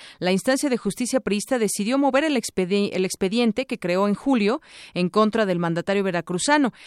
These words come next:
El pri abrió un recurso contra Javier Duarte luego de que el consejero político nacional Armando Barajas pidiera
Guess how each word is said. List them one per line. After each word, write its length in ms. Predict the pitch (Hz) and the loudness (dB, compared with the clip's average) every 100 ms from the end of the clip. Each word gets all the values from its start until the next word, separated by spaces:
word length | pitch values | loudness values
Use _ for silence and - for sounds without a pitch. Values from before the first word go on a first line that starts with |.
| - | -8
El 160 | - 220 | -2 0
pri 200 | 240 294 | 4 4
abrió 260 | 269 254 262 | 6 4 4
un 80 | |
recurso 520 | 254 233 - 277 - 294 | 4 2 0 -2 0 -2
contra 420 | - 240 285 302 | 2 2 2 -2
Javier 340 | 214 185 196 | -4 -4 -4
Duarte 360 | 175 165 - 254 | 0 -2 0 -2
luego 220 | 220 214 | 0 0
de 100 | 202 | -2
que 160 | - 170 | -4 -6
el 100 | - | -4
consejero 460 | 170 175 170 196 | -6 -6 -4 -4
político 480 | 185 175 190 202 190 | -2 -4 -4 -4 -4
nacional 420 | 160 - 170 175 | -4 -4 -4 -2
Armando 380 | 180 170 180 180 | -2 -2 -2 -2
Barajas 400 | 165 160 185 214 | -2 -4 -4 -8
pidiera 560 | - 175 202 226 214 | -8 -4 2 2 2